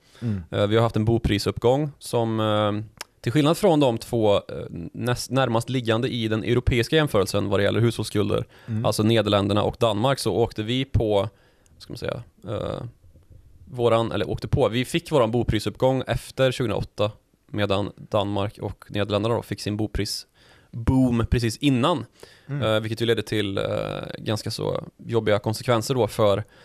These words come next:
Speaker 2: de som ägde, eh, bostadsrätter och hus i Danmark och Nederländerna då vid tjugohundraåtta-kraschen.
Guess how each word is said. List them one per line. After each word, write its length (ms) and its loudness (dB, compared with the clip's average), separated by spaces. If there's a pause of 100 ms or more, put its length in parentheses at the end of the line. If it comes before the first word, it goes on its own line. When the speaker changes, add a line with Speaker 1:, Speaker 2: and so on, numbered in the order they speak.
(400)
Speaker 2:
de 400 2
som 260 -4
ägde, 420 0 (300)
eh, 400 -8
bostadsrätter 800 -4
och 140 -2
hus 440 0
i 220 -2
Danmark 480 -2
och 120 -14
Nederländerna 440 -2
då 220 -2
vid 380 -8
tjugohundraåtta-kraschen. 920 -4